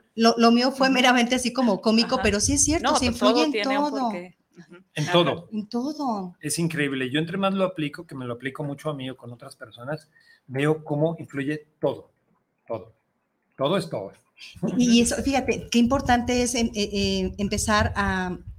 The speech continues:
Speaker 1: aprender de Arturo para, por ejemplo,
Speaker 2: Ujú.
Speaker 1: los proyectos que, que tú y yo hemos platicado tanto y
Speaker 2: Sí.
Speaker 1: que de pronto no aterrizamos, tendría que ver con esa, esa falta
Speaker 2: Y
Speaker 1: de,
Speaker 2: los
Speaker 1: de
Speaker 2: bloqueos, ¿eh?
Speaker 1: programación,
Speaker 2: Ujú.
Speaker 1: porque traemos ciertos bloqueos, ¿no?
Speaker 2: Ujú.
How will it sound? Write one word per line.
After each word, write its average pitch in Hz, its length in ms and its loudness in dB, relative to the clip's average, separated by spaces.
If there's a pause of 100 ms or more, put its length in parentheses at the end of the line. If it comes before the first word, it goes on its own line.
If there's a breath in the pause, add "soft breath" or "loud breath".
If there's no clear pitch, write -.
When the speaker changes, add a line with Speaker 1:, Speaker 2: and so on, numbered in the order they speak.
(520)
Speaker 1:
aprender 202 400 2
de 214 80 2
Arturo 226 440 0
para, 196 380 0
por 208 120 -4
ejemplo, 220 420 -2 (200 loud breath)
Speaker 2:
Ujú. 180 120 -12
Speaker 1:
los 220 160 2
proyectos 233 400 0
que, 233 240 0
que 220 100 -2
tú 220 120 0
y 220 40 0
yo 226 80 2
hemos 240 160 0
platicado 208 420 -2
tanto 208 260 -2
y - 20 -2
Speaker 2:
Sí. 226 60 -2
Speaker 1:
que 226 100 -2
de 202 60 -4
pronto 196 260 -4
no 220 80 0
aterrizamos, 214 760 -4 (420 loud breath)
tendría 220 420 2
que 226 140 0
ver 220 200 0
con 220 180 0
esa, 214 220 0
esa 202 340 -4
falta 220 400 -4
Speaker 2:
Y 214 40 -2
Speaker 1:
de, 202 40 0
Speaker 2:
los 202 140 0
Speaker 1:
de 190 60 -4
Speaker 2:
bloqueos, 185 240 -2
¿eh? 285 40 2
Speaker 1:
programación, 190 600 0 (140)
Speaker 2:
Ujú. 175 200 -14
Speaker 1:
porque 214 340 4
traemos 175 500 -2
ciertos 170 340 -8
bloqueos, 190 640 0
¿no? 156 220 -6
Speaker 2:
Ujú. 185 120 -16